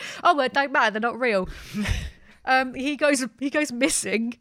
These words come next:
and then <laughs> he's found, like, a week, like, 'cause they have that square in EastEnders where it's just, like,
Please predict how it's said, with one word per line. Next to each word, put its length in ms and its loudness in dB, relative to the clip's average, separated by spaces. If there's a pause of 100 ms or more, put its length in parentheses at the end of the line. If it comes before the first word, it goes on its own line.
(100)
and 120 2
then 120 4
<laughs> 0 -
he's 340 4
found, 420 0
like, 260 2
a 80 12
week, 340 0
like, 140 -4 (160)
'cause 140 4
they 100 0
have 200 2
that 180 4
square 480 4
in 80 2
EastEnders 500 -2
where 80 0
it's 100 -2
just, 140 -10
like, 140 -6